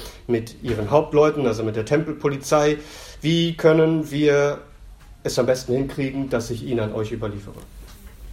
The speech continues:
An die Soldaten, dass ihr ihn festnehmen könnt. Vers fünf.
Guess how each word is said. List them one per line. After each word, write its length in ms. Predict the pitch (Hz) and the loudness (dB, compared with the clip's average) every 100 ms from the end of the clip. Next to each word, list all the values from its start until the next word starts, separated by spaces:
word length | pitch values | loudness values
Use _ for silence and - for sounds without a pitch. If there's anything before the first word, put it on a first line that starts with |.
| - - | -14 -2
An 100 | 120 | 0
die 60 | |
Soldaten, 420 | 113 117 107 101 - - | 2 0 0 -2 -6 -8
dass 160 | 120 127 | -8 -4
ihr 80 | 139 | -4
ihn 80 | |
festnehmen 440 | 120 123 - 107 98 | -2 -6 -6 -8 -8
könnt. 260 | - 104 - - - - - - - - - - - - - - - | -10 -14 -16 -18 -16 -14 -14 -14 -18 -18 -20 -20 -20 -18 -18 -18 -14
Vers 200 | - 110 | -4 -4
fünf. 280 | - 123 123 | 2 0 0